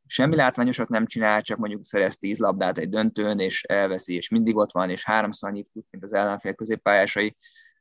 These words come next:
Úgyhogy szerintem jó alapanyag van a Chelsea-ben, és, és, ö,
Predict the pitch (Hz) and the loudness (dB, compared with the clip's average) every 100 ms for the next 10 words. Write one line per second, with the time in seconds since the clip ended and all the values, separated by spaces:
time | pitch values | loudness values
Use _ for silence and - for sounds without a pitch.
0 | _ _ _ _ 120 143 135 131 139 151 | _ _ _ _ 0 4 4 4 0 0
1 | 180 208 127 95 107 113 104 101 104 101 | 2 4 6 6 6 4 0 0 0 0
2 | 107 101 107 110 113 110 110 - - 113 | 0 0 0 0 0 0 -2 -8 -4 -4
3 | - 120 117 117 | -2 0 2 2